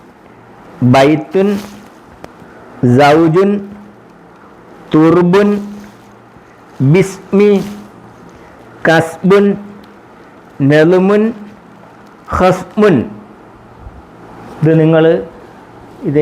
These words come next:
ഞാൻ ഇത്രയും പഠിപ്പിച്ചിട്ട് മനസ്സിലായില്ലെങ്കിൽ വീണ്ടും ഈ വീഡിയോ ഒന്നും കൂടെ ഒന്ന് ആവർത്തിച്ച് കണ്ട് നല്ലതുപോലെ ഉച്ചരിച്ച് ശീലിക്കുക. ഞാൻ ഇനി സ്പീഡ്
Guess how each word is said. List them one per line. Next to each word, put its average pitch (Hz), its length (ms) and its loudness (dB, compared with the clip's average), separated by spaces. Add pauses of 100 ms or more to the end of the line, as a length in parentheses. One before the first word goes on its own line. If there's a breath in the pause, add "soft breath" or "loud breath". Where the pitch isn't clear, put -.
ഞാൻ 147 160 0
ഇത്രയും 156 300 -2
പഠിപ്പിച്ചിട്ട് 151 440 0 (100)
മനസ്സിലായില്ലെങ്കിൽ 147 720 0
വീണ്ടും 175 280 2 (100)
ഈ 151 40 2 (120)
വീഡിയോ 143 300 0
ഒന്നും 147 180 -2
കൂടെ 139 140 -2
ഒന്ന് 131 140 -4 (160)
ആവർത്തിച്ച് 135 540 -4 (1600)
കണ്ട് 143 280 0 (100)
നല്ലതുപോലെ 135 680 0 (120)
ഉച്ചരിച്ച് 120 500 -4
ശീലിക്കുക. 101 400 0 (380)
ഞാൻ 147 240 0
ഇനി 160 200 0
സ്പീഡ് 170 380 2